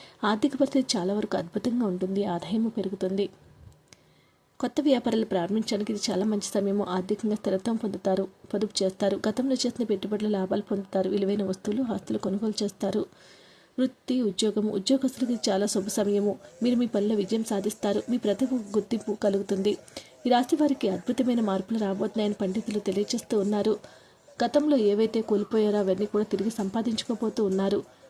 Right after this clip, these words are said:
మీకంటూ ఒక గుర్తింపు ఏర్పరచుకోబోతూ ఉన్నారు. ఉద్యోగస్తులకు చాలా శుభ సమయము. పనిలో విజయం సాధిస్తారు. మీ ప్రతిభకు గుర్తింపు వస్తుంది. పదోన్నతులు వచ్చే అవకాశం ఉంది. ఉన్నతాధికారుల మద్దతు లభిస్తుంది. వ్యాపారస్తులకు వ్యాపారం విస్తరిస్తుంది. లాభాలు పెరుగుతాయి. కొత్త భాగస్వాములు కుదురుతాయి. మీరు కొత్త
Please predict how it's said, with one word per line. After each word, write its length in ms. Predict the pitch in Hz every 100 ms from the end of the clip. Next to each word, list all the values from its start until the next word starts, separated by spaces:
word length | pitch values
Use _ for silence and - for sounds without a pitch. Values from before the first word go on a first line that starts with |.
| -
మీకంటూ 400 | 226 247 262 254
ఒక 140 | 262 226
గుర్తింపు 440 | 202 190 226 233
ఏర్పరచుకోబోతూ 800 | 202 196 - 208 - 214 214 220
ఉన్నారు. 340 | 185 190 190 - - - - - - - - - 240
ఉద్యోగస్తులకు 640 | 196 285 285 - 269 254
చాలా 140 | 190
శుభ 220 | 202 208 202
సమయము. 380 | 226 208 208
పనిలో 340 | 208 226 202 226
విజయం 260 | 196 226
సాధిస్తారు. 640 | 226 208 220 - 208 202 - - - - - - -
మీ 60 |
ప్రతిభకు 420 | 269 226 240 302 262
గుర్తింపు 380 | 220 - 247
వస్తుంది. 400 | 220 185 214 214
పదోన్నతులు 480 | 202 208 269 302 269
వచ్చే 200 | 262 -
అవకాశం 380 | 202 196 226 202
ఉంది. 200 | 202 220
ఉన్నతాధికారుల 580 | 196 220 214 208 233 226
మద్దతు 480 | 208 190 220 220 208 -
లభిస్తుంది. 520 | 196 202 - 202 214 - - - -
వ్యాపారస్తులకు 640 | 226 233 302 285 277 262
వ్యాపారం 360 | 202 190 214
విస్తరిస్తుంది. 560 | 196 190 240 - 214 208
లాభాలు 360 | 202 185 196 214
పెరుగుతాయి. 460 | - 214 196 190
కొత్త 260 | 185 202 220
భాగస్వాములు 600 | 190 185 233 - 233 214
కుదురుతాయి. 460 | 196 - 190 196 196
మీరు 440 | - - - 269
కొత్త 160 | 262